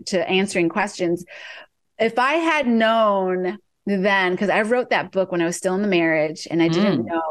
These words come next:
Speaker 1: it was years before I was leaving the marriage, even realizing, waking up to the fact of the environment that I was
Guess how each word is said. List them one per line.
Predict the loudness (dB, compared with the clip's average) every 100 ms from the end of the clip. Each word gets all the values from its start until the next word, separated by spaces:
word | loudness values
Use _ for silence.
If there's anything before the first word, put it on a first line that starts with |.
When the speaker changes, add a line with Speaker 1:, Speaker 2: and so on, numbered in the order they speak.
| -2
Speaker 1:
it |
was | 0 0
years | 0 0 0
before | -4 -2 -2
I |
was | -2 -4
leaving | -2 0 0
the | 0
marriage, | 0 -2 -2
even | -2 0
realizing, | 2 2 2 2 0 -2 -4 0
waking | 0 0 -2
up | -2
to | -2
the | -4
fact | -2 -2 -2 -4
of | -2
the | 0
environment | 0 2 2 2 0 0
that | -2
I | -2
was | -4